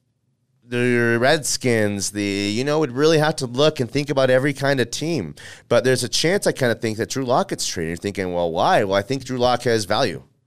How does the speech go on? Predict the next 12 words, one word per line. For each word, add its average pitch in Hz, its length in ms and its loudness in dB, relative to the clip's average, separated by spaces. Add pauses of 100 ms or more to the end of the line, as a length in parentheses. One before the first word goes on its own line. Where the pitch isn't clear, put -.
(320)
I 104 80 -2
think 123 180 -4
Drew 120 140 -6
Lock 120 240 0
can 113 80 -6
be 107 80 -6
traded 107 320 0
for 104 260 2
a 95 60 4
fourth 117 520 0
round 107 240 0
pick, 120 340 -2